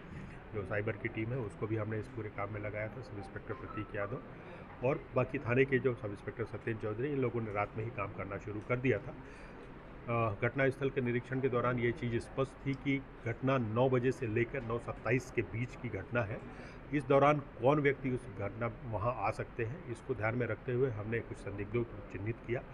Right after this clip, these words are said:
जिनकी संख्या लगभग पाँच से छः व्यक्ति। जो एग्जिट रूट था, एग्जिट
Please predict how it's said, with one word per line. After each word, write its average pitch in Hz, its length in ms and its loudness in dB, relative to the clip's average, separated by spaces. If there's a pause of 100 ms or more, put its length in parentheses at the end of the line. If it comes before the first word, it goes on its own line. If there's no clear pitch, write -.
(400)
जिनकी 117 200 0
संख्या 113 300 0
लगभग 107 340 0
पाँच 104 180 0
से - 80 -6
छः 113 220 -2 (320)
व्यक्ति। 104 320 -6 (440)
जो 165 100 2 (100)
एग्जिट 139 320 8
रूट 165 180 6
था, 170 240 0
एग्जिट 139 300 4